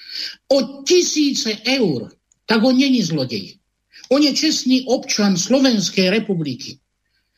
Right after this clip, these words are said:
Takýchto falošných ľudí s takýmto pokriveným charakterom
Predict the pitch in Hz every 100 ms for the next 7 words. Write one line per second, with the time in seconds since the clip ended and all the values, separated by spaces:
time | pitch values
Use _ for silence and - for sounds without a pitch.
0 | _ _ _ 262 294 269 214 233 190 247
1 | 240 226 - 202 165 202 220 196 214 202
2 | - - - - 262 262 277 262 226 180
3 | 262 262 247 214 208 208 175 - 220 220
4 | - 196 185 196 214